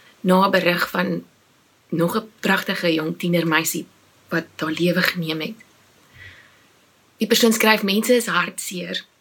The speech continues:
Mense was nog nooit so hartseer nie. Daar is meer gesing en gedans tydens die Tweede Wêreldoorlog as nou."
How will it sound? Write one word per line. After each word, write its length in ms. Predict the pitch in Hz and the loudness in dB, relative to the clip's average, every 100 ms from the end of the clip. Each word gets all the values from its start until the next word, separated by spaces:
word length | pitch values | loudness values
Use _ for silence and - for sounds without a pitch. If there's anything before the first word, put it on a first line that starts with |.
| _ _ _ _ _ _ - | _ _ _ _ _ _ 0
Mense 240 | 208 220 | 2 4
was 160 | 247 226 | 4 4
nog 200 | 220 202 | 0 0
nooit 300 | 202 240 247 | 2 4 2
so 100 | 220 | -2
hartseer 520 | 175 180 - - 160 143 | -2 -4 -4 -10 -12 -16
nie. 140 | 143 _ _ _ _ _ _ _ - - _ | -20 _ _ _ _ _ _ _ -20 -20 _
Daar 160 | - 202 | -2 0
is 100 | 214 | 2
meer 400 | 202 214 262 277 | 4 6 6 4
gesing 540 | - - - 277 254 | 0 -4 0 2 4
en 140 | 254 226 | 2 0
gedans 680 | 214 - 175 175 175 180 - | -2 -2 0 0 -4 -6 -4
tydens 340 | 185 180 185 | -2 -2 -4
die 140 | 185 - | -6 -4
Tweede 300 | 247 247 - | 0 0 0
Wêreldoorlog 880 | 165 165 175 - 160 156 165 180 - _ _ _ _ | -2 0 -2 -2 -4 -4 -6 -8 -10 _ _ _ _
as 200 | - 185 | -4 -4
nou." 400 | 160 147 143 - | -4 -6 -6 -10